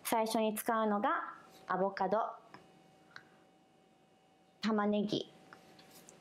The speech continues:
トマト、ニンニク、パクチーまたは香菜、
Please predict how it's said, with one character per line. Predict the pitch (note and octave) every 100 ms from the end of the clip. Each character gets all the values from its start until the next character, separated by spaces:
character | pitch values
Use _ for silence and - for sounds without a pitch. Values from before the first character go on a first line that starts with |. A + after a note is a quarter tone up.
| - - -
ト | B3
マ | G3 -
ト、 | C#4 D4 D4 - - - - - - _ _ _ _ _ A3
ニ | A#3
ン | A#3
ニ | A3+ G#3+
ク、 | B3 C4+ - - - - - - - _ _ -
パ | B3+
ク | B3 G#3+
チ | - - - -
ー |
ま | G3+
た | F#3+ E3
は | - - -
香 | A#3+ A3+
菜、 | A3+